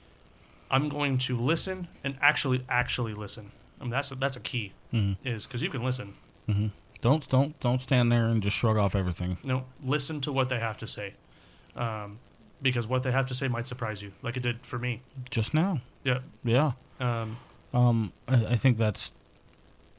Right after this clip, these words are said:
Speaker 2: a lot. That's, that's a very, yeah, it's a big challenge.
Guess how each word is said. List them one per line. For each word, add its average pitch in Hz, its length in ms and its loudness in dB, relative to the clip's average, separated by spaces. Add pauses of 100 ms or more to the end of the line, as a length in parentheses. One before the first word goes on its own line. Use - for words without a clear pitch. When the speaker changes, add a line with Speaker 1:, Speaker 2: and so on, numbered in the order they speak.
(160)
Speaker 2:
a 110 80 4
lot. 110 380 4
That's, 117 160 -2
that's 127 260 2
a 120 60 6
very, 107 320 2
yeah, 107 180 0
it's 104 140 -2
a 113 40 2
big 107 140 2
challenge. 95 480 0